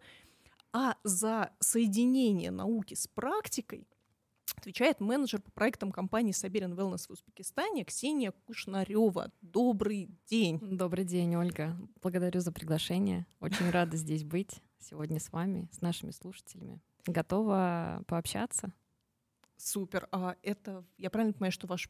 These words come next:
Speaker 1: первый опыт, э, прямого эфира на радио в
Speaker 2: На
Speaker 1: подкастах?
Speaker 2: радио, на радио первый опыт. А так, м, прямые эфиры я проводила ранее.
Speaker 1: Ой,
Speaker 2: А на
Speaker 1: класс.
Speaker 2: радио первый.
Speaker 1: Класс. Это очень здорово.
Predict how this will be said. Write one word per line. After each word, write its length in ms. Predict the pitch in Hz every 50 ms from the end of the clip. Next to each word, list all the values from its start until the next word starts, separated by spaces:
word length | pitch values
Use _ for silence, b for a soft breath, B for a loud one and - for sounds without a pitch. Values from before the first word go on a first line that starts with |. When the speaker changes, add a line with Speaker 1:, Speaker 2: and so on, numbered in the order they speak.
| _ _
Speaker 1:
первый 300 | - 202 202 196 190 202 214
опыт, 320 | 208 - 190 - - - -
э, 400 | - 170 180 180 175 175 180 185 180
прямого 420 | - 190 214 208 208 190 180 175 180
эфира 460 | 180 - 196 196 175 175 180 180 180 -
на 140 | 175 180
радио 240 | 175 175 185 175 185 175
в 40 | -
Speaker 2:
На 40 | -
Speaker 1:
подкастах? 340 | 202 208 208 208 208 208
Speaker 2:
радио, 360 | 208 208 214 254 240 202 190 -
на 160 | - 196 185 185
радио 340 | 202 269 269 214 202 190 190 _ - - 170 190
первый 320 | 185 208 190 185 180 175 170
опыт. 400 | 170 175 185 - - - - - -
А 160 | - - -
так, 160 | - 208 226 -
м, 220 | - - 220 214 - 226 220
прямые 340 | - 208 214 220 247 247 220
эфиры 320 | 202 233 226 220 202 190 -
я 120 | 196 202
проводила 500 | 196 - 202 202 202 180 165 160 156 156
ранее. 320 | 170 - 170 170 170 - - - _ _ _ -
Speaker 1:
Ой, 220 | 240 208 180 170 -
Speaker 2:
А 80 | 202
на 100 | 190 190 196
Speaker 1:
класс. 100 | 233 320 320
Speaker 2:
радио 280 | 214 196 180 170 175
первый. 360 | - - 180 180 - 180 185 - _ _ _ _ - - _ _ _ _ _
Speaker 1:
Класс. 380 | - 175 160 - - - - _ _ _ _ _ _ _ - - -
Это 340 | - 196 190 - - 196 175 - -
очень 340 | 175 170 170 - - 180 180
здорово. 500 | 165 165 175 175 165 160 156 147 143